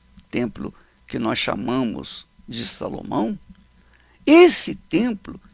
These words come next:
está sendo construído cem por cento com o dinheiro dos membros e assistentes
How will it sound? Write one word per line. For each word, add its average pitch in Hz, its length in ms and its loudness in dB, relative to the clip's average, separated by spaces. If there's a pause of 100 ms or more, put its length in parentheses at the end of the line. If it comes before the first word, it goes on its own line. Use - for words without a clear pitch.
(280)
está - 360 -2
sendo 208 560 -4 (400)
construído 185 760 -4
cem 339 840 6
por 302 380 -2
cento 233 880 -2 (800)
com 220 260 2
o 214 60 2
dinheiro 180 960 -2 (1120)
dos 139 380 -6
membros 147 800 0 (580)
e 170 160 -2
assistentes - 1000 -4